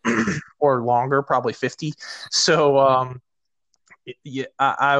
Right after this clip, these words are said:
I, I would like to trust in the fact that it's gonna be a pretty intense celebration whenever that day does come. Um,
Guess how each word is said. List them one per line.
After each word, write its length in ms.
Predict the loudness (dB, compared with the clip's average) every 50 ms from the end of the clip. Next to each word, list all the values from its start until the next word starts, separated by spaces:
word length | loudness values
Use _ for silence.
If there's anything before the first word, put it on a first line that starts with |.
| 2 2
I, 60 | 2 2
I 20 |
would 300 | 2 2 0 -2 -4 -8 -16 -20
like 440 | -20 -16 -10 -4 0 0 0 0 -2
to 80 | -6
trust 380 | -6 -4 -2 -2 -2 -4 -4 -8
in 40 | -10
the 80 | -8
fact 280 | -4 0 0 0 0 0
that 80 | -4 -6
it's 160 | -6 -6 -8
gonna 140 | -10 -10 -8
be 120 | -8 -8
a 60 | -8
pretty 260 | -6 -4 -4 -4 -4
intense 400 | -6 -10 -10 -8 -8 -8 -6 -4
celebration 640 | -4 -2 -2 -2 -2 -4 -4 -4 -4 -6 -10 -10 -8
whenever 300 | -8 -6 -4 -4 -2 -2
that 200 | -2 -2 -4 -4
day 140 | -6 -8 -6
does 260 | -6 -6 -6 -6 -6
come. 300 | -6 -6 -6 -6 -8 -10 -14 _ _ _ _ -20 -20 -20 -20 -20 -20 -20 -20 _ _ _ _ _ _ _ 0
Um, 480 | 2 2 2 2 0 -4 -8 -12 -16